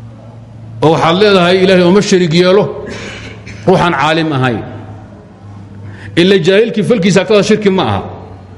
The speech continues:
Wuxuu sameeyena shirki ma aha. Wuxuu ku dhacay kufri ma aha. Maxaa ka soo booday is-asmaanne? "Laa yushriku billahi illa caalimun", warkado. Ilaahay ooma sharigaya axad, axad aan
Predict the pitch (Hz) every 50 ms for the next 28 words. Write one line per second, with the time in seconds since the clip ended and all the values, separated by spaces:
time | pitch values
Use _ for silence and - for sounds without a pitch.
0 | - - - - - - - - - - - - 240 220 202 226 220 - 214 196
1 | 202 202 220 220 208 202 175 - 220 214 - - 190 185 190 185 151 123 110 98
2 | 90 - - - - - - - - - - - - 226 214 208 208 220 247 208
3 | 196 175 190 185 - 240 175 165 185 190 196 202 190 160 131 135 151 147 - 214
4 | 214 240 233 156 180 175 156 143 156 156 160 160 160 170 165 139 135 165 185 196
5 | 180 139 104 85 - - - - - - - - - - - - - - - -
6 | - - - - - - - - 175 165 156 151 151 151 147 - - - - -
7 | - - 110 123 147 156 156 175 220 208 - 196 175 151 - 160 147 165 185 196
8 | 185 170 180 185 180 170 147 135 131 139 151 160 170 170 165 156 151 151 156 151
9 | 160 160 156 143 107 92 - - - - - - - - - - - - - -
10 | - - - - - - - - - 78 - - - - - - - - - -
11 | - - - - - - - - - 165 180 175 175 175 165 175 175 196 220 214
12 | 220 - 208 185 190 170 170 170 175 185 175 190 180 170 - - - - 180 175
13 | 170 165 156 147